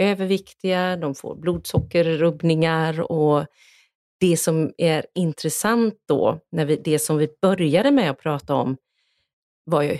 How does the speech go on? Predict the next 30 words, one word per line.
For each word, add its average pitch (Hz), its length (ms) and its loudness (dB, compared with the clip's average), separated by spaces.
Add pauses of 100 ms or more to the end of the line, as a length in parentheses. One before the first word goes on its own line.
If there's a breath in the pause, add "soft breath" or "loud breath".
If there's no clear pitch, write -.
hur, 196 460 0
vad 208 200 -2
är 170 180 0
det 160 100 -6
som 170 200 -2
gör 143 320 0
att - 240 -10
man 151 120 -4
faktiskt - 600 -12 (680)
ärver 147 480 -2
det 247 100 0
här? 185 380 -6 (640)
Och 170 120 2
här 269 400 0
pratar 208 340 -2
vi 175 80 2
inte 170 260 2
om 156 100 4
genetiken, 175 800 2
utan 220 240 2
nu 277 100 6
pratar 214 360 -2
vi 160 140 0
om 151 80 -6 (100)
epigenetik, 170 1080 0
alltså 170 200 -2
yttre - 540 2
faktorer 143 720 -2
som 151 260 -2
påverkar - 920 -2